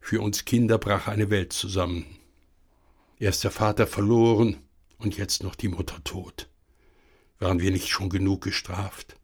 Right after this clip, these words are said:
Musste der Tod jetzt auch noch die Mutter holen? Für uns Kinder begann eine traurige Zeit.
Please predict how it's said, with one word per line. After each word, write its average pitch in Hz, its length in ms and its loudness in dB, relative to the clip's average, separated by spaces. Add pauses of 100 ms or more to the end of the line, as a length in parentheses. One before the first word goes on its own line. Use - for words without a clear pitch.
(380)
Musste 92 300 -6
der 95 160 -8
Tod 101 300 -8
jetzt - 260 -8
auch - 140 -14
noch 95 180 -8
die 104 120 -4
Mutter 98 360 -8
holen? 95 320 -8 (1500)
Für - 160 -6
uns 104 220 -4
Kinder 123 300 2
begann 113 320 0
eine 110 200 0
traurige 101 640 -6
Zeit. 92 600 -8